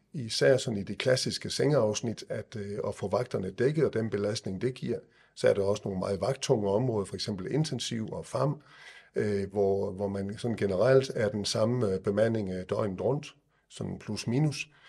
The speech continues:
Øhm, men de dønninger, det sådan har givet, det er jo lidt den her med, er det noget, er det noget, jeg sådan har ønsket i mit karriere, eller jeg har planlagt et karriereforløb, hvor jeg har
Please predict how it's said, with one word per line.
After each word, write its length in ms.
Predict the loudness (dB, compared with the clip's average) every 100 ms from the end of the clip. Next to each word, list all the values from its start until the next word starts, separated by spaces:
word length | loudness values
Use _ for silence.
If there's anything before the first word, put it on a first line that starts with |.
| -20 -20 _ -2
Øhm, 460 | 2 2 0 -6 -10 _ _ _ _ _
men 120 | -6
de 140 | -4 4
dønninger, 400 | 8 10 10 8
det 160 | 4
sådan 180 | -2 -2
har 120 | -4
givet, 400 | -4 -2 0 0 -2 _ _ _ _
det 180 | 2 6
er 20 |
jo 100 | 8
lidt 200 | 8 4
den 160 | 2 0
her 200 | 0 0
med, 320 | 0 0 0 -2
er 100 | -2
det 140 | -2
noget, 500 | 2 6 6 6 2
er 80 | -8
det 120 | -6
noget, 200 | -2 0
jeg 100 | 0
sådan 200 | 0 -4
har 260 | -4 -4 -2
ønsket 420 | 0 0 -2 -4 -2
i 60 |
mit 200 | -4 -8
karriere, 320 | -8 -6 -4
eller 140 | -4 -2
jeg 180 | -2 0
har 240 | 0 -2 -8 -20 -20 _
planlagt 460 | 6 6 6 0 -2
et 160 | -8
karriereforløb, 1000 | -6 -4 -2 0 0 0 -2 0 -2 -4 -10
hvor 220 | -6 -2
jeg 240 | 0 -2 -4
har 380 | -8 -6 -4 -8